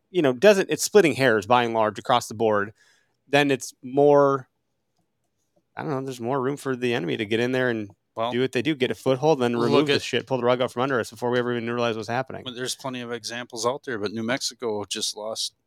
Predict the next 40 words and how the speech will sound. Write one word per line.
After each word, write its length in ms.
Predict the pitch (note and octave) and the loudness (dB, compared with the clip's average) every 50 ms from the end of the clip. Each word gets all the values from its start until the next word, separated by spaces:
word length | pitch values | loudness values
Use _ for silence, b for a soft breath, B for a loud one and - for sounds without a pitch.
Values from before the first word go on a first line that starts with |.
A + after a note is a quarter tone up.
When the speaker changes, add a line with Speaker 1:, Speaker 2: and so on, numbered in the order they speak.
| _ _ | _ _
Speaker 2:
you 120 | A#2+ A2+ | -14 -12
know, 200 | G#2 G#2 G#2+ G#2 | -10 -10 -12 -10
those, 300 | G2+ A2+ A#2 A2+ G#2 - - A2+ _ _ _ _ _ _ _ _ - - | -8 -6 -4 -2 -2 -2 -4 -6 _ _ _ _ _ _ _ _ -14 -12
there's 160 | B2+ A#2+ G2+ | -10 -10 -12
a 60 | G#2 | -12
bill 280 | F#2+ F#2 A2+ A#2+ B2+ B2+ | -12 -8 -6 -6 -4 -6
in 120 | A#2+ A2+ | -6 -6
legislature 720 | A2 A#2 B2+ C#3 C#3+ - - - A#2+ A2+ G2+ G#2+ A2 G#2+ - - - _ _ _ _ _ _ _ _ _ | -6 -4 -2 0 0 0 0 0 -2 -4 -4 -6 -8 -10 -10 -14 -20 _ _ _ _ _ _ _ _ _
that 80 | - G2 | -6 -6
was 140 | A2 - | -6 -6
passed 600 | - - C#3 C#3 D#3 E3+ D3+ C3 - - - - - _ _ _ _ _ _ _ _ _ _ _ _ - | 0 2 2 2 2 2 -2 -4 -4 -6 -8 -10 -16 _ _ _ _ _ _ _ _ _ _ _ _ -12
to 60 | - | -6
ban 360 | A2 A2 A#2+ C3 C3+ C3 A#2+ | -2 0 0 2 0 -2 -4
trapping 640 | A2 - - B2 B2 C3 - - C3+ B2 A#2+ A2 G2 - _ _ _ _ - - | -4 -2 0 0 0 0 -2 -2 -4 -4 -6 -8 -12 -16 _ _ _ _ -12 -6
on 140 | - B2 A2 | -6 -4 -2
public 320 | A#2+ C3 B2+ A#2+ A#2 G#2 | -2 -2 -2 -2 -6 -8
lands 360 | - A#2+ B2+ C#3 D3+ D3+ A#2+ | -6 -6 -4 -4 -4 -4 -6
down 200 | G#2 F2+ E2+ E2 - | -6 -8 -10 -10 -12
there. 200 | - - - - _ _ _ - | -16 -18 -18 -20 _ _ _ -10
Speaker 1:
Hmm. 140 | C3+ A2+ G2 _ _ _ _ _ _ _ _ _ _ | -10 -10 -10 _ _ _ _ _ _ _ _ _ _
Speaker 2:
And 180 | - A2+ A2 G#2+ | -8 -6 -6 -6
a 40 | G#2 | -4
lot 180 | G2+ A2 B2+ | -2 0 0
of 80 | C3+ - | 0 0
people, 480 | - B2+ A2+ - B2+ A#2+ A#2+ G#2 F#2+ - _ _ - - - _ _ _ _ _ _ - | -2 -4 -4 -4 -6 -6 -6 -8 -10 -16 _ _ -14 -14 -14 _ _ _ _ _ _ -12
I 120 | G#2+ A2 | -10 -8
know 160 | A#2 B2 B2 | -6 -4 -4
a 20 | A#2 | -4
lot, 180 | A2 A2 A2+ - | -2 -4 -4 -4
a 60 | A2 | -4
ton 160 | G#2+ - B2+ | -4 -2 -2
of 60 | B2+ A2 | -2 -2
people 240 | A#2+ A#2+ A#2 B2 | -4 -6 -4 -4
that 160 | A#2 A#2 G#2+ - _ _ _ _ _ _ _ _ _ _ _ _ | -2 -2 -4 -4 _ _ _ _ _ _ _ _ _ _ _ _
trap 300 | - - A2 G#2+ A2 - | -2 0 2 2 2 0
on 140 | A2 G#2+ G#2+ | -4 -4 -4
public 340 | - A#2+ A#2 A#2+ A#2 - - | -4 -4 -2 -4 -6 -6 -6
land 440 | A#2 A2+ A#2+ B2 B2+ B2+ B2 G#2+ - _ _ _ _ - | -4 -4 -2 -2 -2 -4 -4 -6 -10 _ _ _ _ -6
around 340 | A#2 A#2 A#2+ B2 B2+ B2 | -2 0 2 2 0 -2
me. 320 | A#2+ C3+ D3+ C#3+ A2 G2 | -4 -6 -8 -8 -10 -12